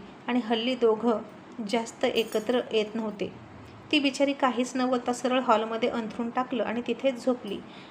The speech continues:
आणि स्वातीनं नागेशसोबत झोपण्याची तयारी सुरू केली आणि अंगावरचा एक एक कपडा काढून ती बेडवर चढली. आज खूपच ती नागेशशी मिलन करण्यासाठी उत्सुक झाली होती. किती दिवस तिने त्याची वाट पाहिली. तिला वाटलं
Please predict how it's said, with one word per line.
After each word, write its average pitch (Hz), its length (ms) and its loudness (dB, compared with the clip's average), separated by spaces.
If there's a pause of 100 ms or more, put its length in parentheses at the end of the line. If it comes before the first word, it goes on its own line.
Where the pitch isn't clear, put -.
(120)
आणि 240 180 4
स्वातीनं 240 520 0
नागेशसोबत 226 560 0
झोपण्याची 220 540 -2
तयारी 214 260 2
सुरू 214 280 -8
केली 202 220 -2 (380)
आणि 262 120 2
अंगावरचा 240 580 0
एक - 260 0
एक 233 200 -2
कपडा 214 260 -2
काढून 233 420 2 (600)
ती 262 80 -4
बेडवर 220 360 0
चढली. 196 380 -2 (440)
आज - 200 -2
खूपच - 580 -2 (1600)
ती 220 240 -2
नागेशशी 226 480 -2
मिलन 220 320 -2
करण्यासाठी 226 500 -4
उत्सुक 233 360 -4
झाली 233 240 -2
होती. 254 280 -2 (480)
किती 302 180 0
दिवस 269 360 2
तिने 285 140 2
त्याची 254 260 0
वाट 208 260 4
पाहिली. 208 260 -4 (340)
तिला 226 160 2
वाटलं 214 380 2